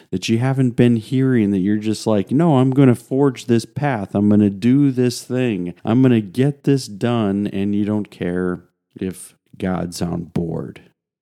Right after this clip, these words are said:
You're like, "You're gonna move forward anyways." So let this be a reminder to you that we can find joy in the correction of God.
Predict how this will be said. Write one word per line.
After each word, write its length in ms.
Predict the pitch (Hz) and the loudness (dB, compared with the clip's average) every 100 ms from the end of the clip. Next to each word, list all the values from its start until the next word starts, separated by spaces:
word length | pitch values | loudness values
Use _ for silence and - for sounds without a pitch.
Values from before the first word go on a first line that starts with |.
| - | -14
You're 100 | 95 | -12
like, 560 | 95 92 87 - _ _ _ _ | -10 -10 -10 -14 _ _ _ _
"You're 260 | 110 110 110 | -8 -4 -4
gonna 180 | 107 101 | -4 -6
move 280 | 98 98 - | -6 -6 -8
forward 440 | 98 92 87 87 | -8 -6 -6 -8
anyways." 840 | 85 82 76 73 76 - - - _ _ _ - | -12 -14 -16 -16 -18 -20 -20 -20 _ _ _ -14
So 160 | - 104 | -4 0
let 300 | 113 123 - | 2 0 2
this 160 | 113 | 0
be 160 | - 117 | 2 2
a 60 | |
reminder 720 | 107 104 101 98 98 98 92 85 | 2 2 0 -2 -2 -4 -6 -6
to 160 | 90 80 | -8 -8
you 240 | - - _ _ _ _ - | -10 -16 _ _ _ _ -6
that 100 | 104 | 0
we 140 | 110 104 | 0 0
can 160 | 104 | -4
find 340 | 95 98 98 90 | -4 -4 -4 -6
joy 440 | 98 95 92 85 | -2 -2 -2 -4
in 160 | 87 87 | -8 -10
the 60 | |
correction 640 | - - 92 90 - - 85 | -12 -8 -6 -6 -10 -14 -12
of 160 | 80 | -12
God. 380 | 82 78 71 | -14 -14 -16